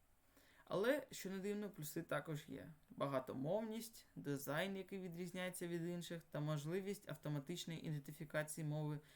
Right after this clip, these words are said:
з якої користувач хоче перекласти. Було виконано перевірки на помилки та від-, та невідповідність на стандарт пів вісім. Хочу зауважити,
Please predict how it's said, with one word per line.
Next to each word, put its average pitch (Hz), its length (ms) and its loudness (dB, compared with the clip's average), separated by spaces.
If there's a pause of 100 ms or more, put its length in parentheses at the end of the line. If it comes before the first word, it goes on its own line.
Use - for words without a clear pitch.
(180)
з 131 80 -2
якої 147 280 2
користувач 139 520 -2
хоче 131 260 -4
перекласти. - 580 -10 (920)
Було 226 260 8
виконано 208 440 2
перевірки 165 500 -2
на 160 100 0
помилки 135 520 0
та 151 180 -2
від-, - 540 -6
та 175 300 2
невідповідність 156 960 -2
на 135 100 -2
стандарт 139 500 -2 (260)
пів 147 180 -2 (100)
вісім. - 360 -6 (1700)
Хочу - 260 2
зауважити, 143 720 2